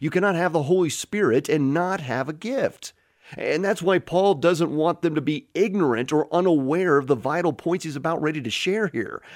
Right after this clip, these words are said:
I mean, this is a recurrent theme, a phrase in Paul's letters. We see that in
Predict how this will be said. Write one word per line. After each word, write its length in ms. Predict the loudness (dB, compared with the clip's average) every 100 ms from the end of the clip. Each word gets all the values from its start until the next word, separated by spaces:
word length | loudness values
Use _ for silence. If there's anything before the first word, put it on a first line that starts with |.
| -14 -2
I 60 | 2
mean, 100 | 2
this 120 | 2
is 60 |
a 60 | 0
recurrent 640 | 0 -2 -2 0 0 -4
theme, 480 | _ -2 -2 -2 -2
a 80 | -4
phrase 680 | -8 -2 0 0 -2 -4 -2
in 260 | -2 -2
Paul's 440 | -4 0 2 0 0
letters. 460 | -2 0 -2 -2
We 80 | -6
see 140 | -4
that 180 | -2 -2
in 140 | -2